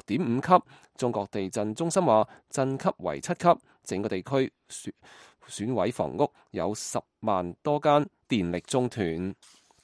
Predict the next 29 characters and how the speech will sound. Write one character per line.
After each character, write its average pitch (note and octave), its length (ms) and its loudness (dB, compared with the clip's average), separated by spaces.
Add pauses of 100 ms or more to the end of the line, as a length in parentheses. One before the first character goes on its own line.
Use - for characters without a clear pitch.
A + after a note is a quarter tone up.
(1000)
美 A#2+ 100 2
國 A#2+ 80 8
商 C#3 120 6
務 A#2 80 8
部 G2+ 120 2
星 G2 120 2
期 - 120 -2
二 F#2+ 340 -2
八 B2 100 6
月 A#2 80 4
八 A2+ 120 4
號 A2 140 -4
晚 G2+ 280 0
間 C#3+ 220 2
宣 D3+ 260 -2
布 B2+ 180 2
針 D3 280 0
對 A#2+ 280 2 (220)
入 A2+ 120 2
口 G#2+ 300 -2
自 A#2 220 -4
中 C#3+ 260 -4
國 C3 200 0
嘅 A#2 160 0
鋁 G#2+ 180 0
箔 G#2+ 240 2
反 G2+ 500 -4 (160)
補 F#2 240 -2
貼 - 200 -6